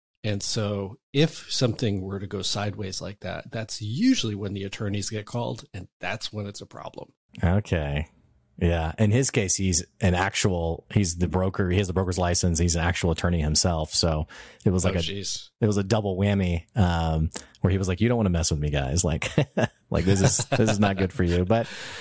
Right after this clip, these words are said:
Speaker 2: but think about this for a second. And I'm not, you know, if you guys listening, I'm not saying, you know, you necessarily put up your own cash for,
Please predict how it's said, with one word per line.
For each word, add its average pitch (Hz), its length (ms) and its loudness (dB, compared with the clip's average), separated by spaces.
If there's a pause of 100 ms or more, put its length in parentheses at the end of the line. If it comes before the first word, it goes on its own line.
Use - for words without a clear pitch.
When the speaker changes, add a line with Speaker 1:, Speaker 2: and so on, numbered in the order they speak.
(160)
Speaker 2:
but 170 120 4
think 262 140 2
about 175 160 4
this 110 140 0
for 117 80 2
a 107 40 4
second. 123 240 2
And 151 100 4
I'm 185 60 4
not, 180 240 2
you 180 120 4
know, 143 80 6
if 139 100 -4
you 180 60 4
guys 135 180 4
listening, 104 300 4
I'm 123 60 6
not 117 120 4
saying, 92 500 2
you 113 120 4
know, 95 80 2
you 92 240 4
necessarily 95 360 2
put 92 140 2
up 90 120 0
your 87 140 -2
own 85 280 2
cash 82 480 0
for, 80 400 -2